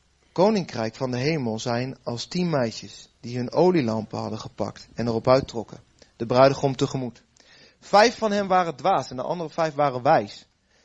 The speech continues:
De dwaze meisjes hadden wel hun lampen gepakt, maar geen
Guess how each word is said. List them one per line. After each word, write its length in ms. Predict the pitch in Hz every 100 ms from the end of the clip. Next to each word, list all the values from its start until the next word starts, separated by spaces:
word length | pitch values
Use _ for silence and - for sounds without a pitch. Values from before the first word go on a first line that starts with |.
| _ _ _
De 100 | 113
dwaze 420 | 123 214 269 196
meisjes 380 | 139 120 117 123
hadden 220 | 131 120
wel 240 | 131 208
hun 100 | 214
lampen 300 | 196 185 185
gepakt, 460 | - - 117 123 - _ _ _
maar 160 | 120
geen 460 | 113 - 147 156 160